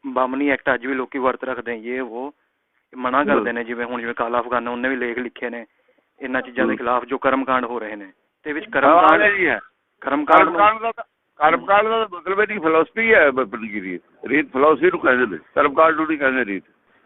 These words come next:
Speaker 1: ਓਕੇ, ਮੈਂ ਯਾਨੀ ਫਿਲਾਸਫੀ ਦਾ ਜਿਹੜਾ ਗਲਤ ਪ੍ਰਚਾਰ ਹੈ, ਫਿਲਾਸਫੀ ਨੂੰ ਗਲਤ ਅਰਥਾਣਾ ਹੀ ਵਿਪਰਨ ਕੀ ਰੀਤ।
Speaker 2: ਫਿਲਾਸਫੀ, ਫਿਲਾਸਫੀ ਜਿਹੜੀ ਹੈਗੀ ਪੰਡਤ ਵਾਲੀ ਹੈ ਨਾ, ਕੋਈ ਵਿਪਰ ਵਾਲੀ ਹੈ।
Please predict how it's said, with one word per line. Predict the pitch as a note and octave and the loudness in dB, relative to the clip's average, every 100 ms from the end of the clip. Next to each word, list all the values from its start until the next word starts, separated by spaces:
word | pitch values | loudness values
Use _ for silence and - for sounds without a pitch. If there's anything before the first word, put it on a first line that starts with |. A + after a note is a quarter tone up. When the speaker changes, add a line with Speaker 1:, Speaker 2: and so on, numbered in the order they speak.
| - | -18
Speaker 1:
ਓਕੇ, | - - - G2+ F#2+ | -16 -12 -8 -8 -8
ਮੈਂ | A2+ | -2
ਯਾਨੀ | B2 B2 | 0 2
ਫਿਲਾਸਫੀ | C3+ B2+ A#2+ - C3+ | 0 2 2 0 -2
ਦਾ | B2+ B2 | 0 0
ਜਿਹੜਾ | A#2+ A#2 | 0 0
ਗਲਤ | B2 B2 B2 | 2 2 2
ਪ੍ਰਚਾਰ | C3 A#2 A2 A2 | -2 0 2 0
ਹੈ, | C3 - _ _ _ - | -4 -10 _ _ _ -6
ਫਿਲਾਸਫੀ | A#2 A2 C3 | -6 -4 -4
ਨੂੰ | B2+ B2 | -2 -2
ਗਲਤ | A#2+ A#2 - A#2 _ _ _ - | 0 -2 -2 -10 _ _ _ -14
ਅਰਥਾਣਾ | A#2 B2+ A#2+ B2+ | -8 -4 -2 -2
ਹੀ | B2+ | -4
ਵਿਪਰਨ | A#2 A2+ A2 | -8 -8 -10
ਕੀ | G#2+ | -12
ਰੀਤ। | A2 - | -18 -16
Speaker 2:
ਫਿਲਾਸਫੀ, | C3+ D#3 E3+ E3+ _ - | -2 2 4 2 _ -20
ਫਿਲਾਸਫੀ | _ _ - C3+ C#3+ C#3+ - G3 | _ _ 2 6 6 2 0 2
ਜਿਹੜੀ | G#3+ A3 G#3 | 4 4 4
ਹੈਗੀ | F#3+ F3+ F3+ | 4 2 0
ਪੰਡਤ | D3 C3 C3+ | 0 0 4
ਵਾਲੀ | D3 D#3+ F3+ | 4 4 2
ਹੈ | G3+ | 2
ਨਾ, | G#3 | 2
ਕੋਈ | F#3 D#3 | 2 0
ਵਿਪਰ | A#2+ B2+ - | 2 0 4
ਵਾਲੀ | E3+ G3 G3+ | 4 4 2
ਹੈ। | E3 | -2